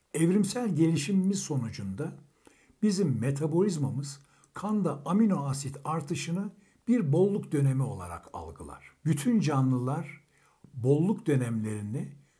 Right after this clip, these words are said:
büyüme, gelişme ve üreme ile değerlendirirler. İşte bizim kanımızda amino asit düzeyi yükseldiği zaman karaciğerimizden I G F one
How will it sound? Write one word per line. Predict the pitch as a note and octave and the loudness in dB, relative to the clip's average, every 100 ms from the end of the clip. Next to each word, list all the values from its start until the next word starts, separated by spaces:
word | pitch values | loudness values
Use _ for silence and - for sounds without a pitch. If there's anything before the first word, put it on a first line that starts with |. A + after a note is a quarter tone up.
| _ | _
büyüme, | A#2 B2+ E3+ F3+ G3 G3+ A3+ - | -4 2 4 4 0 -2 -8 -2
gelişme | D3+ E3 C#3 E3+ F#3+ | 0 2 0 -4 -2
ve | F3+ F3+ | 0 -2
üreme | G#3 D#3+ E3 D#3 D3 | 0 0 0 0 0
ile | G#2 F#2+ | -2 -6
değerlendirirler. | F2 E2 D#2 D2 D#2 C#2 C#2+ - - - - _ _ _ _ _ _ _ _ | -10 -12 -16 -16 -16 -16 -18 -20 -20 -20 -20 _ _ _ _ _ _ _ _
İşte | A#3 F#3+ - D3 - - _ _ _ _ _ _ - | 0 0 -2 -8 -10 -18 _ _ _ _ _ _ 0
bizim | G3+ F3+ G3 A2 - | 2 2 0 -2 -4
kanımızda | F3 G3 F#3 D3 C3 G2+ F2 _ - | 0 4 4 2 -2 -6 -12 _ -2
amino | D#3+ G#3 E3+ C3+ | 2 2 2 -2
asit | F3+ - C#3+ C#3 | -6 -4 -6 -2
düzeyi | C3+ - A2 G#2 | -4 -2 -6 -6
yükseldiği | G2 C#3 C#3 E3 F3 E3+ G3+ F3+ | -4 -4 -4 -2 -2 0 0 0
zaman | C3+ B2+ D#3+ - - _ _ _ - | 0 -2 -6 -10 -16 _ _ _ -12
karaciğerimizden | - G3 G3+ C#3 C#3 A#2 A2+ G#2 C#3 E3+ E3 - _ - F#3+ G#3+ | -2 0 2 4 2 2 -2 -4 -6 -6 -8 -12 _ -6 -2 0
I | |
G | D3 D3+ D3+ | 0 2 0
F | C#3+ C#3 | -2 -4
one | E3+ F#3+ | -2 -2